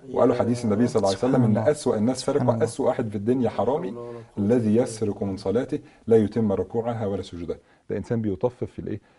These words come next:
Speaker 1: في الصلاة. فهنا سيدنا إبراهيم الذي وفى بكل شيء، أنت بقى المفروض إن أنت تحاول على الأقل إنك أنت توفي ب-، بما طلبه الله سبحانه وتعالى منك، وبما أمرك الله سبحانه، سبحانه وتعالى به، عشان تبقى كده يعني إيه، تقتدي بسيدنا إبراهيم. فكل حاجة تقدر إنك أنت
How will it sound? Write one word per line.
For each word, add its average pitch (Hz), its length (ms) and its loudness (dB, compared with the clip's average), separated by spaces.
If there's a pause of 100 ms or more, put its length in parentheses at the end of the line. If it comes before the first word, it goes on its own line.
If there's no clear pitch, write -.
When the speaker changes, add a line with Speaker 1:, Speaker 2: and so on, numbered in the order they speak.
Speaker 1:
في 113 160 -2
الصلاة. - 380 -4 (300)
فهنا 131 300 0
سيدنا 156 280 2
إبراهيم 117 320 0
الذي 110 280 -2
وفى 113 280 -4
بكل 110 260 -6
شيء، 120 260 -8
أنت 135 180 -6
بقى 127 120 -2
المفروض 113 340 -6
إن 117 100 -4
أنت 120 220 -4 (360)
تحاول 131 460 -2
على 92 180 -2
الأقل 101 400 -4
إنك 101 220 -4
أنت 120 180 -8
توفي 131 680 -2 (340)
ب-، 101 560 -4
بما 117 220 0
طلبه 98 260 -4
الله 107 120 -4
سبحانه 101 200 -14
وتعالى 98 220 -6
منك، 104 220 -6
وبما 101 320 -4 (240)
أمرك 113 320 0
الله 101 160 -2
سبحانه، 101 220 -12 (140)
سبحانه 104 240 -8
وتعالى 110 340 -2 (400)
به، 131 280 -4 (260)
عشان 98 220 -6
تبقى 98 180 -6
كده 107 180 -2
يعني 92 160 -2
إيه، 113 80 -2
تقتدي 110 460 -4
بسيدنا 104 380 -4
إبراهيم. 110 260 -2
فكل 147 360 -4
حاجة 107 180 -6
تقدر 120 300 -4
إنك 101 180 -6
أنت 120 80 -10